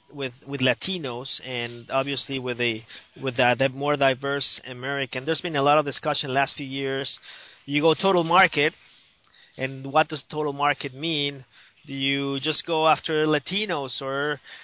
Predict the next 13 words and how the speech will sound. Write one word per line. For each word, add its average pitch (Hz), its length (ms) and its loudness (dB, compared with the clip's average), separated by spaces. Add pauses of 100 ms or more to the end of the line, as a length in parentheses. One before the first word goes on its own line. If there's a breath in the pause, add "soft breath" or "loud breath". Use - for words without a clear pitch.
(140 loud breath)
or 156 120 -4
do 160 120 0
you 170 200 0
just, - 380 4
uh, 160 400 6 (300 loud breath)
do 170 400 -2
a 165 180 2
multicultural 156 960 -4 (220)
strategy 143 580 2
that's 139 460 0
more 151 200 -8
inclusive 151 520 0
of 135 280 -6